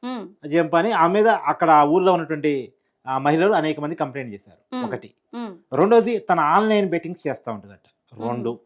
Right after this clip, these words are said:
Speaker 2: తర్వాత ఆన్‌లైన్లో డబ్బులు వసూలు చేసేసి, ఆ, డబ్బులు మళ్ళీ ఎగ్గొట్టడం
Speaker 1: అంటే
Speaker 2: చేస్తా-,
Speaker 1: ఆన్‌లైన్ గేమింగ్ బెట్టింగా?
Speaker 2: ఆన్‌లైన్ గేమింగ్ బెట్టింగ్ అదొక కేసు.
Speaker 1: మ్మ్.
Speaker 2: ఆన్‌లైన్లో మగవాళ్ళతో చాటింగ్ చేయటం, వాళ్ళ నుంచి డబ్బులు వసూలు చేసుకోవటం, ఈ పనులు ఏదో చేస్తుందంట.
Speaker 1: మ్మ్.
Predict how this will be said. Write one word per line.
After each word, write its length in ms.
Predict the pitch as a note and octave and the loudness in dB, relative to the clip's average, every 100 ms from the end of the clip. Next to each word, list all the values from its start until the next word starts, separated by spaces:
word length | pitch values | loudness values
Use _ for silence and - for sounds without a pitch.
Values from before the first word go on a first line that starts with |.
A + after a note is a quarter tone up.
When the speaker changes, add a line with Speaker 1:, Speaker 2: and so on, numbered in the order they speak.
| _ _ _ _ | _ _ _ _
Speaker 2:
తర్వాత 260 | D#3+ A3 A3+ | 2 4 4
ఆన్‌లైన్లో 680 | G#3+ C#3 G3 A3 G#3+ G#3 G#3 | 2 4 2 4 2 2 2
డబ్బులు 340 | D#3+ D3+ F3+ | 0 0 -2
వసూలు 220 | E3+ E3 | -2 -4
చేసేసి, 600 | C#3 C3+ E3 D3 G#3 F#3+ _ _ _ _ - | -2 -4 -4 -8 -10 -16 _ _ _ _ -8
ఆ, 340 | D#3+ C#3+ C3 B2+ | -4 -2 -4 4
డబ్బులు 240 | E3 E3+ F3+ | 4 6 0
మళ్ళీ 200 | E3 D3 | 0 0
ఎగ్గొట్టడం 260 | C3+ C3+ | -2 -4
Speaker 1:
అంటే 120 | B2+ D4 | 0 4
Speaker 2:
చేస్తా-, 160 | B3 | 6
Speaker 1:
ఆన్‌లైన్ 340 | C4 D4+ D#4 B3 | 4 2 0 -2
గేమింగ్ 480 | C4+ D4 C#4 B3+ | -4 -4 -4 -4
బెట్టింగా? 480 | A3 A3 A3+ A3 F#4 A#4 _ _ D#3 D#3 | -4 -6 -8 -4 -4 -6 _ _ -6 -4
Speaker 2:
ఆన్‌లైన్ 420 | B2+ D3 G3 G3 | 0 2 4 6
గేమింగ్ 240 | G3 G#3 | 6 6
బెట్టింగ్ 280 | G3+ G#3 B3 | 2 0 2
అదొక 180 | G3+ F#3+ | 4 4
కేసు. 340 | D3 - - - | 0 -4 -14 -10
Speaker 1:
మ్మ్. 260 | C4 A3 F#3+ | -8 -8 -10
Speaker 2:
ఆన్‌లైన్లో 880 | A#2 D3 F#3+ G#3+ G#3 G#3 G#3 G3+ E3 _ _ - | 2 4 4 4 4 2 4 2 -2 _ _ -8
మగవాళ్ళతో 500 | D3 D#3 D#3+ D3+ D#3+ | -6 -2 0 0 -4
చాటింగ్ 440 | D#3 C#3+ B2+ C3 | -6 -6 -6 -10
చేయటం, 400 | A#2+ A#2 D3 E3+ | -14 -14 -14 -12
వాళ్ళ 200 | B2+ B2+ | -6 -6
నుంచి 220 | B2+ A#2+ C3 | -6 -12 -12
డబ్బులు 300 | A#2 A2+ A2+ | -12 -12 -14
వసూలు 180 | G#2+ | -14
చేసుకోవటం, 560 | G#2+ G#2 _ A#2 F3+ F#3+ _ - | -20 -20 _ -16 -14 -14 _ -18
ఈ 160 | F3 E3 | -12 -12
పనులు 240 | C#3+ C3 | -10 -12
ఏదో 100 | B2+ | -14
చేస్తుందంట. 760 | E3 A#2+ - _ _ _ _ A3+ | -14 -18 -20 _ _ _ _ -20
Speaker 1:
మ్మ్. 180 | G#3+ | -20